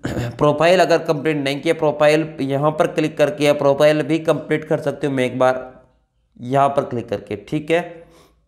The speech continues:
लेकिन अगर कंप्लीट है दोस्तों, वैसे नंबर से कंप्लीट हो जाती है। अब क्या करना है आपको, यहाँ पर आपको क्लासरूम आईडी डालनी है। सर ये कहाँ पर मिलेगी? ये हमारी टीम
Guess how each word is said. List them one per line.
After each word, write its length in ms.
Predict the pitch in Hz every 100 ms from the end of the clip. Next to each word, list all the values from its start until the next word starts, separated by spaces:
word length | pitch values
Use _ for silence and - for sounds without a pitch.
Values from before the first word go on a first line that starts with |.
| _ _ _ _ _ _ _ _ _ _ _ _
लेकिन 280 | - 139 147
अगर 180 | 143 143
कंप्लीट 420 | 151 143 147 160
है 60 | 165
दोस्तों, 260 | 156 160
वैसे 240 | 147 135 156
नंबर 300 | 127 135 139
से 120 | 151
कंप्लीट 320 | 139 135 135
हो 80 | 123
जाती 280 | 120 117 131
है। 240 | 139 - - - - _ _ _ _ _ _ _ - _ - -
अब 180 | 196 202
क्या 260 | 202 180
करना 340 | 180 175 170 185
है 60 |
आपको, 420 | 170 160 160 180
यहाँ 440 | 180 160 156 160 165
पर 100 | 202
आपको 300 | 180 170 190
क्लासरूम 760 | 190 180 160 165 175 160 165 165
आईडी 260 | 143 143
डालनी 440 | 143 120 107 107 104
है। 220 | 104 -
सर 200 | - 160
ये 260 | 151 156 160
कहाँ 240 | - 285
पर 200 | 143 156
मिलेगी? 520 | 143 135 135 135 147 - - _ - - -
ये 160 | 160
हमारी 480 | 190 147 156 156 180
टीम 500 | 180 - 156 156 180